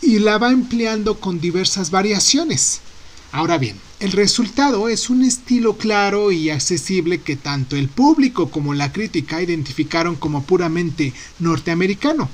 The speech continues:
La obra se convertiría rápidamente en un clásico, para sorpresa de, del propio compositor. La historia original del ballet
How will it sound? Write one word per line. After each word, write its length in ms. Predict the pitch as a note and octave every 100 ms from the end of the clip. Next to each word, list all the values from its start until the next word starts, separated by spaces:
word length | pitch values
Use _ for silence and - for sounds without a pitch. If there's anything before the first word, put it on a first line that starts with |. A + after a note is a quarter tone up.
| - - - - -
La 240 | C3+ D3+ E3
obra 280 | D#3 E3
se 160 | G3 D#3+
convertiría 600 | E3 C#3+ C#3 C#3 C#3 C#3+
rápidamente 720 | C#3+ D3 F3 E3 B2 A#2 A2+
en 100 | A#2+
un 80 | B2+
clásico, 560 | F#3+ A#3 G#3 C3+ - - - -
para 200 | D3+ C3+
sorpresa 580 | C#3+ C#3 C3+ D3 F3+ G3+
de, 300 | A2+ G2+ F#2
del 240 | A2+ A2
propio 640 | A2 D3 - F3 G#2+ G2+ -
compositor. 760 | D3 C3+ D3 F3+ F#3 C#4 E3 - - - - - - - - - - - -
La 160 | F#3 A3
historia 380 | A3 C#4 D4 D#4
original 640 | C#4+ - F#3 D#3+ E3 D#3
del 160 | D3+ C3+
ballet 340 | C#3 C#3+